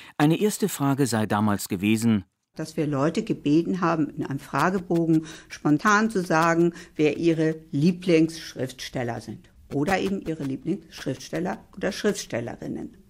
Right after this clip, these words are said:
Speaker 2: Das haben wir mit verschiedenen Gruppen gemacht. Das kann man mit Politikern, Politikerinnen machen. Das kann man mit Leuten machen, die Schauspieler, Schauspielerinnen sind oder,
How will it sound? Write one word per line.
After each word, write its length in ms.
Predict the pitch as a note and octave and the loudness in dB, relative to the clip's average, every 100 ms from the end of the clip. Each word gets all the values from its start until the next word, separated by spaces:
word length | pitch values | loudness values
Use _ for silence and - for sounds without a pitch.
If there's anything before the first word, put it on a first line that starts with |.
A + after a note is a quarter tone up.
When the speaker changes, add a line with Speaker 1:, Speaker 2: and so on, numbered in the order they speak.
| - | -16
Speaker 2:
Das 180 | D3+ | -6
haben 180 | D3+ C#3+ | -2 0
wir 80 | C#3 | 0
mit 140 | C3 | -4
verschiedenen 440 | - - - A3 G3 | -6 -8 0 2 2
Gruppen 260 | F3 F3 | -2 -2
gemacht. 300 | E3+ E3+ D3 | 0 0 -2
Das 120 | - - | -6 -12
kann 120 | A#2 | -10
man 100 | B2 | -10
mit 120 | - | -10
Politikern, 680 | - D#3 A3 - F3 E3+ F3 - - | -8 -4 -4 -4 -2 0 -2 -6 -20
Politikerinnen 680 | - G3+ A3 F3 E3+ F3 F3 | -12 -8 -6 -4 0 0 0
machen. 380 | E3+ D#3+ E3 D#3 D#3+ - - | 0 -2 -2 -2 -6 -20 -16
Das 180 | C3 - | -16 -8
kann 160 | C3 | -6
man 180 | C3 C3 - - | -4 -6 -10 -8
mit 320 | - D#3 D#3 - - - | 0 0 -2 -14 -20 -8
Leuten 640 | D3+ D3+ - D3+ D3+ D#3+ - | -4 -4 0 0 2 0 -2
machen, 300 | - D3 C#3 | -4 -2 -4
die 100 | C#3+ | -6
Schauspieler, 600 | - E3 D#3+ - D3+ C3+ | -4 -2 -2 -4 -4 -4
Schauspielerinnen 800 | - A3 A3 - F#3 F3 E3+ E3+ | -2 -2 -2 -4 -2 0 0 0
sind 440 | D#3+ D#3 D#3 D#3 | 2 4 4 2
oder, 280 | - - A#2 | -2 -6 -8